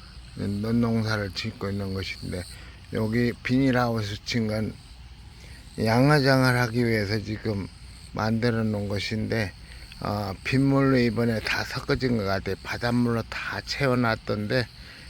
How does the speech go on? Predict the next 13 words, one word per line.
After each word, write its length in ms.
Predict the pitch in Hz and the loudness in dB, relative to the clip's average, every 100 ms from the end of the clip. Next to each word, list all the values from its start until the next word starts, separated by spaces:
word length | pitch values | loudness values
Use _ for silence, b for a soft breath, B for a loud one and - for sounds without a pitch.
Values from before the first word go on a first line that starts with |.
| B | B
빗물로 460 | 139 139 139 135 120 | 0 4 4 4 4
이번에 320 | 113 113 101 | 4 0 -2
다 220 | 95 107 | -2 -4
섞어지고 800 | - 120 113 113 110 120 123 107 - - B B B B - | -4 -4 -2 -2 -2 -2 -2 -2 -4 -14 B B B B -4
뭐 480 | 107 117 117 104 - - - - - - | 0 2 2 -2 -8 -14 -18 -18 -18 -12
수중 540 | - - 127 147 135 | -6 -4 2 4 6
모타 380 | 117 117 - 127 | 6 4 2 2
모든, 340 | 113 113 117 110 | 4 2 -2 -4
모든 340 | 95 120 127 120 | -2 0 0 0
것이 220 | 117 - | 0 -2
다 160 | - | -4
불에 260 | 95 113 127 | -2 0 0
차가지고 640 | - 123 113 117 107 101 107 | 0 -2 0 0 -2 -2 -4